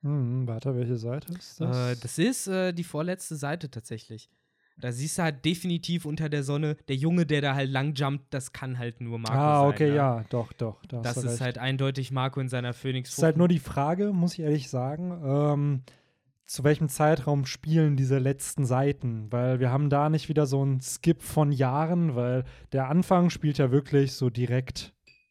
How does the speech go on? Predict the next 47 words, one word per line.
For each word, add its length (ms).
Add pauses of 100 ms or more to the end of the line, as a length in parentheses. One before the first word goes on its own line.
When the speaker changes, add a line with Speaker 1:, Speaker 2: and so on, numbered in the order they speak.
Speaker 1:
nach 240
dem 180
letzten 320
Chapter 320
und 60
dann 120
vergehen 340
noch 180
mal 140
zwei 300
Wochen. 400
Das 180
habe 140
ich 100
halt, 240 (180)
das 160
erfahren 400
wir, 180
dadurch, 240
dass 160
das 100
Schiff 220
ja 80
repariert 460
werden 200
muss 220
und 100
dann 220
fliehen 360
sie 140
in 80
der 100
Nacht. 280 (240)
Man 140
sieht 200
auch 100
schön, 300
wie 60
die 140
Moby 280
Dick 240
geflickt 540
ist 300 (280)
da 160
an 80
der 140
Seite. 500